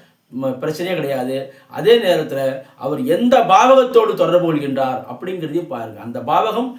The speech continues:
நல்ல பாவகமாக இருந்தால் ராகு இயல்பான நிலையில அந்த லக்னத்திற்கு அந்த யோகாதிபதியுடைய பாவகத்தில் அவர் இருந்தார் அப்படின்னா கண்டிப்பாக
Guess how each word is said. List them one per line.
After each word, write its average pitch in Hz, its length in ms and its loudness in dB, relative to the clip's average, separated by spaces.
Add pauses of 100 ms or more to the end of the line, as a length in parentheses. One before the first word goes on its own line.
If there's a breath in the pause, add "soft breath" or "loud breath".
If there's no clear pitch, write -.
(240 loud breath)
நல்ல 196 400 -2
பாவகமாக 208 680 2
இருந்தால் 160 500 -2 (320 loud breath)
ராகு 196 380 0
இயல்பான 208 540 0
நிலையில 151 300 -2 (340 loud breath)
அந்த 170 240 -6
லக்னத்திற்கு 233 680 -2
அந்த 156 120 -4
யோகாதிபதியுடைய 240 840 2
பாவகத்தில் 180 520 2
அவர் 143 100 -4
இருந்தார் 156 360 -4
அப்படின்னா 143 260 -10
கண்டிப்பாக 147 640 -8